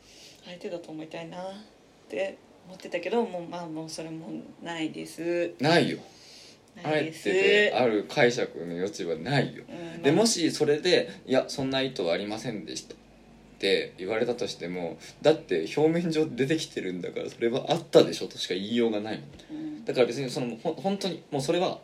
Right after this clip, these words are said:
Speaker 2: 舞台上で起こったことだけを判断すればないとしか言えない。
Speaker 1: うん。
Speaker 2: っていうのは割と強めに言いたかったんよ。
Speaker 1: うん。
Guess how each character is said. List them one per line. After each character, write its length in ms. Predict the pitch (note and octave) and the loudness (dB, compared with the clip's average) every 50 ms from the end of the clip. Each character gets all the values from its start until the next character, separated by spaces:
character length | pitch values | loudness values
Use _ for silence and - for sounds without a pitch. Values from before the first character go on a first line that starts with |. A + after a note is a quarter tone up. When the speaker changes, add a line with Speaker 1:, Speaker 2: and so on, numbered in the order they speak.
| - - | -18 -8
Speaker 2:
舞 160 | - C3 D#3+ D#3+ | -2 0 0 2
台 220 | F#3 F#3 F#3+ F3+ | 2 0 0 2
上 80 | D#3 C#3+ | 2 2
で 60 | A#2 | 2
起 120 | - A2 A2 | 2 2 0
こ 60 | D3 | -2
っ 60 | C#3+ | 0
た 100 | - A#2+ | 0 0
こ 80 | A2 G#2+ | 2 2
と 100 | A#2 A2 | 0 0
だ 140 | G2+ G#2 | 0 0
け 140 | G2+ A2+ B2 | 0 0 0
を 280 | A#2 A#2 A#2+ A2 G2+ - - - - - - - | 0 0 0 -2 -4 -8 -12 -20 -20 -20 -20 -10
判 180 | - C#3 B2 | -6 -4 -2
断 140 | A#2 A2+ A2+ | -2 -2 -2
す 80 | A2+ A2 | -2 -2
れ 80 | A#2 | -2
ば 80 | A2+ - | -2 -2
な 180 | E2+ G2+ C3 B2+ | -4 -2 -2 -2
い 120 | G#2+ - | -2 -4
と 120 | - - | -8 -8
し 120 | F2 - - | -6 -6 -6
か 100 | - - | -6 -10
言 180 | - - F#2 | -12 -12 -12
え 0 | |
な 60 | - - | -12 -12
い。 60 | - - - - - - | -16 -20 -20 -20 -14 -12
Speaker 1:
う 20 | |
ん。 1300 | D#4 D#4 D#4 D4+ D4 G#3+ - - - - - - - - - - - - - - - - - - - - | -10 -8 -8 -10 -12 -14 -18 -20 -20 -20 -20 -20 -20 -20 -20 -20 -20 -20 -20 -20 -20 -20 -20 -16 -16 -16
Speaker 2:
っ 20 | - - | -6 -2
て 80 | B2+ | 0
い 60 | A#2+ | 0
う 20 | A2 | 2
の 80 | A2 | 2
は 80 | A2+ G2+ | 0 0
割 160 | F2+ E2 E2 | 0 0 -2
と 100 | - F2 | -4 -6
強 200 | F2 - F2 E2 | -6 -6 -8 -8
め 140 | D#2+ E2 E2+ | -8 -8 -8
に 200 | E2 E2 - - - - - - - - - - - - - - - - - - - - - - - - - - | -8 -8 -10 -12 -14 -20 -20 -20 -20 -20 -20 -20 -20 -20 -20 -20 -20 -20 -20 -20 -20 -20 -20 -20 -20 -20 -14 -8
言 80 | F#2 F2+ | -6 0
い 20 | |
た 120 | - F#2+ | 0 0
か 60 | F2+ F2 | 0 0
っ 80 | - - | -4 2
た 100 | - - | 0 0
ん 80 | - - | 0 0
よ。 120 | - - - - - - - _ - - | -6 -8 -8 -8 -8 -12 -20 _ -14 -12
Speaker 1:
う 40 | D3+ | -10
ん。 200 | C#3+ C#3+ C3+ | -8 -8 -8